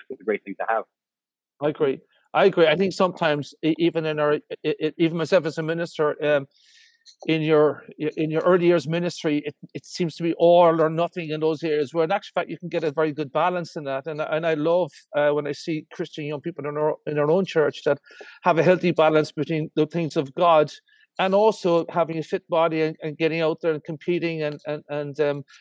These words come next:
Speaker 2: and, and, and, uh, also, you know, using their social connections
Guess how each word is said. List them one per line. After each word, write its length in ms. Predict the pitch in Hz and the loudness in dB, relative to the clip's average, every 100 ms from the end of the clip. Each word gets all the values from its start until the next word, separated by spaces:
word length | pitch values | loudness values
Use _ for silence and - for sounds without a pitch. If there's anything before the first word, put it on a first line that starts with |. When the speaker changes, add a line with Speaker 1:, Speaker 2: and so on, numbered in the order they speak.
| _ | _
Speaker 2:
and, 160 | 165 - | -4 -2
and, 180 | 160 165 - | -4 -4 -4
and, 360 | 156 160 156 170 | 0 0 0 -2
uh, 40 | - | 4
also, 400 | 180 202 - 160 | 2 2 2 2
you 460 | 165 - _ 160 | 2 -4 _ -6
know, 140 | 143 143 | -4 -4
using 400 | 156 185 165 160 | -2 -2 -2 -2
their 100 | 156 | -2
social 340 | - 185 170 160 | 2 0 0 -6
connections 520 | 170 165 - 170 | -4 -4 -4 -10